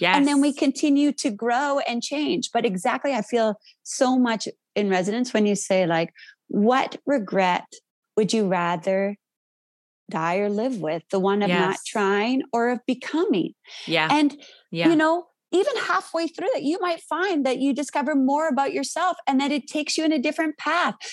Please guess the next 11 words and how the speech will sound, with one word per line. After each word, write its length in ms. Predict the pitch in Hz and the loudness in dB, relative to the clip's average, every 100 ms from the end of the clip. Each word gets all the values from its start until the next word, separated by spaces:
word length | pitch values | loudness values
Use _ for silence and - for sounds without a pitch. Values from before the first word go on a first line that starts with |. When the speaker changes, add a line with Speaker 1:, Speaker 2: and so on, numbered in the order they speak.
| - - | -4 0
Speaker 1:
but 160 | 277 | 2
you're 160 | 285 330 | 4 4
living, 640 | 233 262 370 403 190 - - _ - - | 4 4 2 0 -2 -4 -16 _ -8 4
you're 200 | 254 320 | 4 6
expanding, 840 | 294 - - - 262 311 294 226 220 | 2 -2 -8 -2 0 2 2 2 0
you're 160 | 269 | 0
growing. 640 | 226 247 254 311 262 202 - - - | 0 0 0 0 -2 -2 -6 -16 -2
And 220 | 277 277 | 4 6
you've 140 | 285 269 | 4 2
said, 340 | 285 262 254 - _ _ - | 2 2 2 -4 _ _ -14
"Hey, 460 | - 381 320 180 | -2 0 2 -2